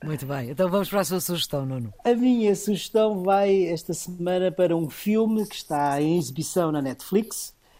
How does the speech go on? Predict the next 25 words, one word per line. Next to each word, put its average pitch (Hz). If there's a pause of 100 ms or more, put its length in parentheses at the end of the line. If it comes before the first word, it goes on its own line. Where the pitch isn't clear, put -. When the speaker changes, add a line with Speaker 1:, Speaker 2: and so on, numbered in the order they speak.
(160)
Speaker 1:
Hum? 139
Speaker 2:
com 151
Jeremy 156
Irons, 214
eh, 139
no 131
prim-, 135 (240)
no 131
principal 120
papel, 175
mas 147
com 135
um 135
elenco 139
de 147
luxo, 175 (400)
e 185
que -
se -
chama 190
Munique 202
à 165
Beira 170
da 139
Guerra. -